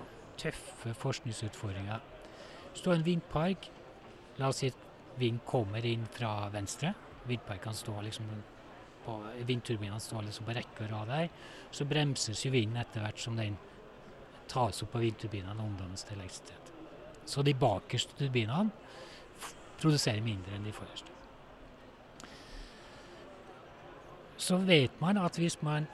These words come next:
reduserer produksjonen litt ned på de første, så vil de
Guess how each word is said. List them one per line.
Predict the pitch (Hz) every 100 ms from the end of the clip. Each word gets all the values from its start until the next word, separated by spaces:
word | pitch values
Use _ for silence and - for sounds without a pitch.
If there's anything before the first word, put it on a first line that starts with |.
| - - -
reduserer | 143 143 143 - 143 120 104 113 135 - - -
produksjonen | - 135 135 131 113
litt | 110 -
ned | 120 120 127 151 -
på | 131
de | 127
første, | 135 123 - 156 214 - -
så | - - 139
vil | 139 127 117
de | 113